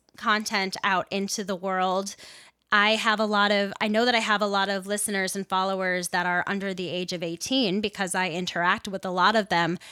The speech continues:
And it does come with a sense of responsibility, or at least it comes with a sense of feeling very aware of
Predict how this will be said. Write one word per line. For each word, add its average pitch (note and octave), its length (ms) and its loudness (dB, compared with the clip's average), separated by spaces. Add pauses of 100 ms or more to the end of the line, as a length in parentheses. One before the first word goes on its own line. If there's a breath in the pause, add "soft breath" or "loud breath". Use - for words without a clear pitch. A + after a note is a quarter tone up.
(200 loud breath)
And A3+ 100 4
it A3+ 140 2
does A3 380 2
come G#3 400 0
with F#3 360 -2
a G#3 60 -2
sense F#3 300 -4
of F#3+ 140 -6
responsibility, G#3+ 920 -2
or A3 200 2
at G#3 160 -2
least B3 480 -4 (360 loud breath)
it A3+ 160 0
comes A3 400 0
with A3 200 -2
a G#3+ 60 0
sense G#3 340 -2
of G3 200 -2
feeling G#3 500 0
very F#3+ 600 -2 (160)
aware F#3 800 0 (100)
of F#3 360 2